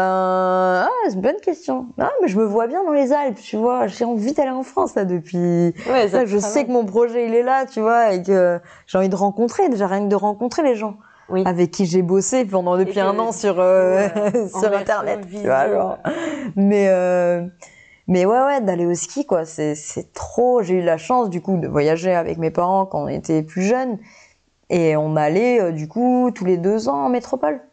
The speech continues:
Speaker 1: Et
Speaker 2: Ah, c'était
Speaker 1: vu
Speaker 2: en métropole que tu faisais du ski ?
Speaker 1: Ouais. Et
Speaker 2: Ah
Speaker 1: vu
Speaker 2: oui.
Speaker 1: qu'on, quand on part ici, nous, les grandes vacances, c'est l'été. C'est
Speaker 2: Ouais.
Speaker 1: l'été de, de novembre à aller à janvier, février, quoi.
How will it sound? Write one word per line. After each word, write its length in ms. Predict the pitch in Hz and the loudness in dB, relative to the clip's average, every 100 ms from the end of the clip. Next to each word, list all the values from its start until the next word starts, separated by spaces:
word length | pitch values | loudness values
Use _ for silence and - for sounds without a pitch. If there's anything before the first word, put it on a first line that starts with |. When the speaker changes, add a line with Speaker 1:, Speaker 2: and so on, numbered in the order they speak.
| _ - | _ -6
Speaker 1:
Et 280 | 160 151 156 | 0 2 2
Speaker 2:
Ah, 120 | 156 | 2
c'était 120 | 156 | 2
Speaker 1:
vu 80 | 185 | 0
Speaker 2:
en 80 | 175 | 0
métropole 420 | 196 226 269 277 | -4 -6 -6 -6
que 80 | 277 | -6
tu 160 | 247 - | -8 -8
faisais 180 | 202 202 | -8 -8
du 120 | 202 | -8
ski ? 180 | - 262 - _ | -12 -16 -16 _
Speaker 1:
Ouais. 160 | 175 180 - _ - | -2 -2 -6 _ 0
Et 60 | |
Speaker 2:
Ah 40 | 165 | 2
Speaker 1:
vu 120 | 175 | 2
Speaker 2:
oui. 60 | 220 | 0
Speaker 1:
qu'on, 380 | 196 170 165 160 | 0 0 -2 0
quand 180 | 165 | 0
on 100 | 165 | 0
part 240 | 160 196 180 | 0 -2 -2
ici, 300 | 165 - 202 | -4 -2 2
nous, 120 | 196 | 2
les 100 | 175 | 0
grandes 200 | 160 165 | -2 -4
vacances, 360 | 165 165 190 151 | -4 -4 -6 -6
c'est 160 | - | -4
l'été. 480 | 151 156 156 294 294 _ _ - | -2 0 0 -2 -2 _ _ -6
C'est 100 | 185 | -2
Speaker 2:
Ouais. 100 | 175 | -2
Speaker 1:
l'été 440 | 160 185 180 170 | 0 2 2 2
de, 260 | 156 156 151 | 0 0 0
de 300 | 147 151 151 | -2 -2 0
novembre 540 | 156 156 175 175 156 | 0 0 0 -2 -2
à 160 | 147 147 | -2 -2
aller 240 | 151 156 | -2 0
à 240 | 147 147 151 | -2 -4 -4
janvier, 400 | 156 156 156 160 | -2 -2 0 -2
février, 420 | 160 160 214 285 | 0 0 0 -2
quoi. 200 | 262 | -4